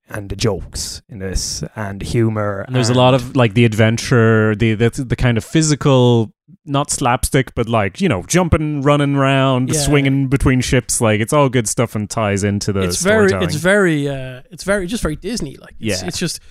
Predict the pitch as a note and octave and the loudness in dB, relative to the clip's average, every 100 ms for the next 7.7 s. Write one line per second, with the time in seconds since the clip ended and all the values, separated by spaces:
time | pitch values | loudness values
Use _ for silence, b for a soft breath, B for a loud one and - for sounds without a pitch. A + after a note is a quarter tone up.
0 | b _ G3 A#3 G3 G#3+ A#3+ G3 D#3+ F3 | b _ -8 -2 2 4 4 2 0 -2
1 | D#3+ D#3 C#3 D#3+ D#3 C#3+ C3 - D3 - | -2 -4 -4 -4 -4 -10 -16 -16 -12 -6
2 | G#3 - D#3+ - - D#3+ D3 _ _ _ | -6 -4 -8 -6 -4 -6 -6 _ _ _
3 | _ F#2+ D3+ C#3 C3+ F3 F#3+ E3+ C#3+ C3 | _ -6 -6 -2 0 2 2 -2 -12 -14
4 | - C#3+ B2+ B2 C3 C#3 D3+ D3 D3 C#3+ | -8 0 2 4 0 -2 -6 -8 -8 -10
5 | C#3 D3 - - D3 - D3 D3+ D3 C3+ | -12 -14 -18 -10 -6 0 4 4 4 0
6 | - F3+ E3 B2+ A2+ C3+ A#2 A2+ A2+ G#2 | 2 2 4 2 0 0 -2 0 -2 -4
7 | - - - _ _ - F2+ | -8 -14 -20 _ _ -6 -6